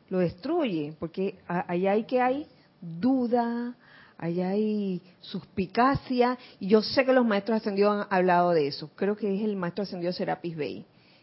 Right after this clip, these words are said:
que ha hablado de, de tratar de, de alejarse de, de, de esos sentimientos o de esas actitudes, lo que es de que la suspicacia, la intriga,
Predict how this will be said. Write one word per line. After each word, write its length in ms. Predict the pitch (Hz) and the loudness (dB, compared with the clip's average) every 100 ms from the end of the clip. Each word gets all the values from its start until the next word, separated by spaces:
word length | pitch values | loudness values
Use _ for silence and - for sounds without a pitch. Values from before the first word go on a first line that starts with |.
| - - | -20 -6
que 140 | 175 | -2
ha 80 | 170 - 170 | -2 -2 0
hablado 500 | 185 190 190 208 214 | 2 4 4 4 2
de, 240 | 190 160 | 0 -2
de 340 | 160 160 151 - _ _ _ _ | -2 -4 -4 -8 _ _ _ _
tratar 540 | 190 180 180 180 185 | 2 2 4 4 4
de, 220 | 214 220 - | 2 0 -2
de 420 | 165 165 151 156 _ _ _ | -2 -2 -4 -8 _ _ _
alejarse 560 | 175 175 170 185 180 233 | 0 2 4 4 4 0
de, 160 | 214 185 | 0 -2
de, 240 | 170 160 - | -2 -4 -4
de 120 | 170 | -4
esos 180 | 170 226 | -2 -2
sentimientos 640 | 247 196 170 170 190 190 226 | -4 -6 -4 -4 -2 0 0
o 60 | 185 | 0
de 80 | |
esas 220 | 165 208 214 | -2 -4 -6
actitudes, 680 | 165 165 190 302 202 160 - - | -6 -8 -4 -2 0 -2 -6 -8
lo 180 | 170 | -8
que 220 | 165 170 165 | -6 -4 -2
es 60 | |
de 80 | 214 | -2
que 260 | 220 170 151 - - - _ _ _ - | -4 -4 -6 -12 -20 -20 _ _ _ -10
la 120 | 156 | -8
suspicacia, 1000 | - 156 - - - 170 185 - 202 180 | -6 -8 -8 -8 -8 -8 -8 -6 0 2
la 140 | 175 160 | 2 0
intriga, 1080 | 160 160 - 185 202 180 180 175 170 170 | -4 -8 -4 0 0 0 2 2 0 -6